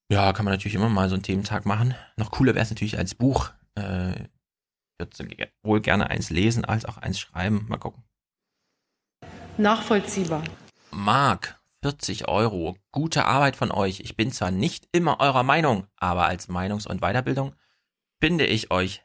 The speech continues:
Speaker 1: sehr gut. Bitte mehr Alex Tyler, Thomas Wiegold, Markus Preis und Georg Ressle. Danke.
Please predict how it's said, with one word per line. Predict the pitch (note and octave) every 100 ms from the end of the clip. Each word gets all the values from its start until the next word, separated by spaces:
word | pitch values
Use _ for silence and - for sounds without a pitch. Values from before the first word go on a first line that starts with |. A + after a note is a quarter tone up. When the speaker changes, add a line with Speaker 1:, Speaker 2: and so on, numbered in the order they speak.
| _
Speaker 1:
sehr | F2 F2+ F#2 A2+ C3
gut. | F#2 F2+ - - -
Bitte | C#3+ E3
mehr | B2 A2+ A#2 -
Alex | E2+ F#2+ G2+
Tyler, | - C#3+ A#2 - - _ _ _
Thomas | - F#2 F2 F#2
Wiegold, | G2+ A#2 B2+ - _ -
Markus | G#2 C3+ D3+
Preis | - F2 F2 - _ -
und | G2 G#2+ -
Georg | A2+ A2+ -
Ressle. | A#2+ - - _
Danke. | - -